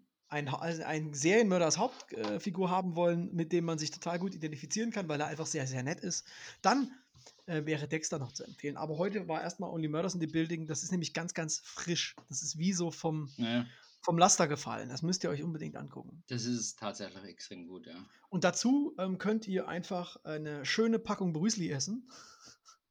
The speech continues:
Speaker 2: Ja. Du, Brüsli, Brüsli ist übrigens jetzt das, die erste Marke, die auf ihren allen Kartons draufschreiben, schreiben darf, „As heard on Badgespräche.“
Speaker 1: Oh ja,
Speaker 2: Mhm.
Speaker 1: es ist hiermit erlaubt.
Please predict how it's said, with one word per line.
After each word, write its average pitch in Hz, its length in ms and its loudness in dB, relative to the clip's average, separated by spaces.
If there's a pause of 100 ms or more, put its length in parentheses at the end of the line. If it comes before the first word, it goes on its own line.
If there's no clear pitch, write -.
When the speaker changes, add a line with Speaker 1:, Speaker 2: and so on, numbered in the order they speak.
(1080)
Speaker 2:
Ja. 139 320 4 (580)
Du, 180 180 6 (140)
Brüsli, 214 460 6 (120)
Brüsli 190 320 2
ist 151 160 -2
übrigens 143 440 0
jetzt 139 300 -6
das, 123 180 -2
die - 220 -6
erste 170 260 -2
Marke, 143 400 2
die 156 220 0
auf 123 160 2
ihren 123 300 2
allen 175 260 2
Kartons 139 480 2
draufschreiben, 127 680 0
schreiben 123 320 2
darf, 120 340 2
„As 143 280 0
heard 143 220 2
on 123 200 2
Badgespräche.“ 117 760 -2 (580)
Speaker 1:
Oh 156 200 0
ja, 151 380 0 (100)
Speaker 2:
Mhm. 131 140 2
Speaker 1:
es 135 160 4
ist 214 120 2
hiermit 208 280 0
erlaubt. 175 480 0